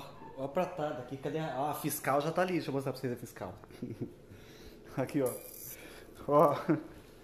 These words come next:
E não, mas não pode ver a gente mexer em prato. Mas a mãe não gosta, a mãe só dá ração pra ela. Às vezes a mãe dá um pedacinho de alguma coisa pra ela não ficar com vontade só.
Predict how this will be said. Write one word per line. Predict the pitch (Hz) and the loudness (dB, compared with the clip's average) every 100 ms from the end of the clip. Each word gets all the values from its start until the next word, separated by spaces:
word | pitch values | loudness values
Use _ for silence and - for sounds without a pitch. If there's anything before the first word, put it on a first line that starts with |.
| - - 160 | -12 -6 0
E | 160 170 190 165 | 4 6 8 6
não, | 175 | 4
mas | 160 165 | 6 6
não | 180 | 6
pode | - 170 214 | 8 10 10
ver | 190 | 6
a | |
gente | 180 175 | 4 2
mexer | 175 180 | 4 4
em | 165 | 6
prato. | 147 143 151 - - - - - - - - - - - - - - - - - | 8 8 8 0 -8 -10 -16 -14 -14 -14 -14 -14 -14 -14 -16 -16 -18 -20 -20 -8
Mas | 135 127 | 0 2
a | |
mãe | 131 135 | 4 4
não | 165 | 6
gosta, | 156 147 143 | 6 6 4
a | |
mãe | 123 | 0
só | 127 127 | 0 2
dá | 131 | 2
ração | 143 160 - 160 160 | 2 0 4 4 4
pra | 131 | 2
ela. | 117 110 | 2 2
Às | 113 110 | -4 0
vezes | 131 185 185 | 4 4 4
a | |
mãe | 180 | 6
dá | 170 | 6
um | |
pedacinho | 151 151 143 147 | 6 6 6 4
de | |
alguma | 147 139 | 4 4
coisa | 139 | 4
pra | 147 | 4
ela | 143 | 4
não | |
ficar | 143 139 | 0 0
com | |
vontade | 151 165 131 - | 0 2 2 0
só. | - | -8